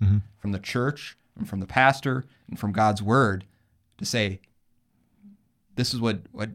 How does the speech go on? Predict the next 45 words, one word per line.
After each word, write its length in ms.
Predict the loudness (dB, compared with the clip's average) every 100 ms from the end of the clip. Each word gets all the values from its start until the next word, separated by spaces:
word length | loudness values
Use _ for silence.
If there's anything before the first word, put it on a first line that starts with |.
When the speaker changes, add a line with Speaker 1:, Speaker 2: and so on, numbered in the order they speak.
| -10
Speaker 2:
what 140 | -8 -6
Jesus 280 | -6 -6 -6
actually 400 | -6 -6 -8 -8
has 280 | -6 -8 -8
to 100 | -12
say." 380 | -8 -8 -8 -16 _ _ _ _ _ _
And 180 | 0 2
then 200 | 4 2
what 120 | 0 -2
it 120 | 0
does 280 | 0 2 -2
is 160 | -6
it, 160 | -8 -10
it 220 | -8 -6 -2
then 220 | -2 -2
points 360 | -2 -4 -2
us 120 | -4 -6
to 60 |
say, 220 | -6 -4 -2
"This 220 | -4 -6
is 100 | -4
how 160 | -2
you," 300 | 0 -2 -4 -8 _ _ _ _ _ _ _
when 140 | -4
I, 160 | -2 -2
when 280 | -2 -2 0
you're 120 | -2
told 500 | -2 -2 -2 -4 -6 -14 _ _ -14
in 40 | -12
this 100 | -4
context 560 | 0 0 0 -4 -4
that 180 | -6 -4
your 80 | -6
sin 320 | -4 -2 -2
is 180 | -2 -6
forgiven, 580 | -8 -8 -6 -6 -8 -10 -14 _ _ _ -12
it's 120 | -4
as 100 | -2
if 180 | -2 -6
Jesus 400 | -4 -2 -2 -4
himself 400 | -4 -4 -6 -4
is 80 | -8
saying 240 | -6 -6
those 200 | -6 -8
words. 380 | -10 -12 -14 -18